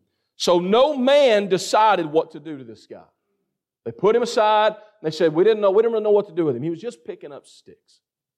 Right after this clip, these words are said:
Look at verse thirty-five. "And the Lord said unto Moses, The man shall be surely put to death. All the congregation shall stone him with stones without the camp."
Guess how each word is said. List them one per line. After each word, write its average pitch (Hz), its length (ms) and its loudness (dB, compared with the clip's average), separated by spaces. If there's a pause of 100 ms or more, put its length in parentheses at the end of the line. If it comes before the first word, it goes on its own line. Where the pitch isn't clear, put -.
(960)
Look 208 100 -4
at 185 40 -8
verse 185 180 0
thirty-five. 131 600 -2 (880)
"And 143 80 -4
the 156 40 2
Lord 262 320 4
said 254 240 0
unto 240 140 0
Moses, 147 680 -2 (360)
The 160 120 0
man 254 420 2
shall 196 340 2
be 156 240 -2 (560)
surely 131 920 0 (140)
put - 560 -2
to 117 100 -20
death. 104 460 -4 (880)
All 247 360 4
the 262 80 4
congregation 196 1120 0 (160)
shall 143 340 -2
stone 190 500 -2
him 135 360 -10
with 131 180 -10
stones 117 840 -4 (260)
without 135 380 -2
the 127 60 -14
camp." 107 380 -12